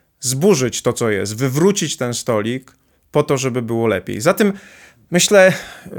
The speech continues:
i rodzi się, czy, czy jest jakaś taka iluzja tabula rasa. To znaczy, że jeżeli będziemy mieli czystą kartę, jakąś taką dziewiczą, no to wtedy będziemy mogli zacząć wszystko od początku.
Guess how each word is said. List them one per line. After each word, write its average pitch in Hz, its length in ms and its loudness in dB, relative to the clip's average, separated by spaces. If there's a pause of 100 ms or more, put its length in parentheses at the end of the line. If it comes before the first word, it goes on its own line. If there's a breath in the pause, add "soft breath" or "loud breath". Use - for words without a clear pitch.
(380)
i 147 360 -8
rodzi 180 400 4
się, 139 180 0
czy, 127 180 -2
czy 131 200 0
jest 170 300 4
jakaś 143 260 0
taka 139 340 -2 (240 loud breath)
iluzja 151 760 4
tabula 139 380 4
rasa. 101 480 0 (120)
To 110 100 -14
znaczy, 123 240 -6
że 131 120 -2
jeżeli 160 260 0
będziemy 175 260 0
mieli 175 140 -2
czystą 175 320 -2
kartę, 107 500 -2 (520 soft breath)
jakąś 123 240 -4
taką 147 300 0
dziewiczą, 143 640 -2 (460 soft breath)
no - 80 -8
to 143 100 -6
wtedy 160 220 -2
będziemy 160 280 0
mogli 156 200 -2
zacząć 151 300 -2
wszystko - 260 -6
od 131 60 -2
początku. 107 640 -6